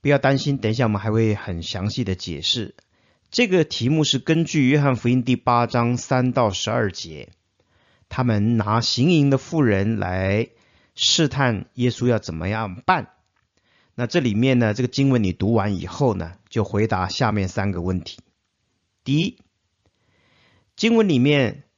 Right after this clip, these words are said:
耶稣说，“谁是没有罪的，谁就可以先拿石头打他。”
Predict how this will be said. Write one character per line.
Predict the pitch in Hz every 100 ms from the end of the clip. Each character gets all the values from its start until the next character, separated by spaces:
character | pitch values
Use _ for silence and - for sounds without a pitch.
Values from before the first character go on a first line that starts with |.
| _ _
耶 | 147 170
稣 | - 175
说 | - 175 170
，“谁 | - 123 143
是 | - 214
没 | 156
有 | 165 123
罪 | - 180
的， | 98 - -
谁 | - 107 117
就 | 135
可 | - 120
以 | 98
先 | - 156 165 165
拿 | 113 104
石 | - - 123
头 | 104
打 | 104 92 71 -
他。” | - 139 156